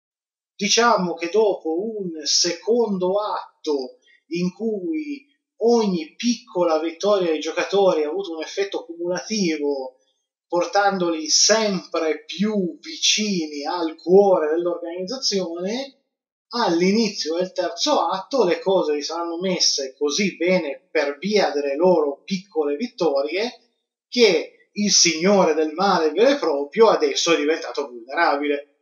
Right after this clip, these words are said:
Adesso che i giocatori possono passare all'attacco, dovranno sicuramente impegnarsi, ma una volta arrivati al signore del ma-, del male, messolo con le spalle al muro,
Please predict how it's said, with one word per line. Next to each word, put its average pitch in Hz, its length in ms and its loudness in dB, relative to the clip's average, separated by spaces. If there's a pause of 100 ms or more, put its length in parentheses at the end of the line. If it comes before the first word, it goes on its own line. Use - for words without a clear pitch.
(120)
Adesso 170 600 4
che 190 160 2
i 175 160 4
giocatori 160 640 2
possono 165 580 -2
passare 185 600 6
all'attacco, 185 1200 0
dovranno 151 520 0
sicuramente 180 680 0
impegnarsi, 185 960 0
ma 190 260 -2
una 170 280 -4
volta 165 540 0
arrivati 151 920 -2
al 175 180 2
signore 165 520 0
del 160 120 -6
ma-, 160 200 -4
del 160 180 -2
male, 160 560 0
messolo 165 400 0
con 147 120 -2
le 151 40 -2
spalle 170 400 0
al 220 140 -2
muro, 165 640 -4